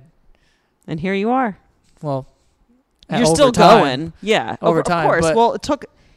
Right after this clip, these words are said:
Speaker 1: you know, it took a lot of risks for you to get here. And I talk about it to some people, you know, if I'm giving a tarot reading and, 'cause,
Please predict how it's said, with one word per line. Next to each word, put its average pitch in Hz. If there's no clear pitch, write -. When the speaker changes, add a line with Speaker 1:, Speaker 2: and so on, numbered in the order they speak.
Speaker 1:
you 240
know, 190
it 226
took 285
a 302
lot 240
of 160
risks -
for 180
you 160
to 156
get 156
here. 147
And 151
I 151
talk 285
about 214
it 165
to 170
some 170
people, 160
you 208
know, 185
if 175
I'm 180
giving 170
a 160
tarot 170
reading 156
and, 147
'cause, 196